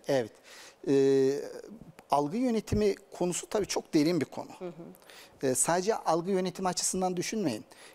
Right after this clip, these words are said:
Speaker 1: Yani propaganda açısından düşünün, reklamcılık açısından düşünün, e, algı yönetimi açısından düşünün, P R çalışmaları, yani halkla ilişkiler çalışmaları açısından düşünün.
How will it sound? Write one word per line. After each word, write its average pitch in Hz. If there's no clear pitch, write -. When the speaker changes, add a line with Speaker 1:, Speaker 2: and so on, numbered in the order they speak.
Speaker 1:
Yani 139
propaganda 131
açısından 156
düşünün, 139
reklamcılık 120
açısından 156
düşünün, 143
e, 135
algı 135
yönetimi 175
açısından 156
düşünün, 151
P -
R 170
çalışmaları, 160
yani 123
halkla 139
ilişkiler 139
çalışmaları 156
açısından 151
düşünün. 147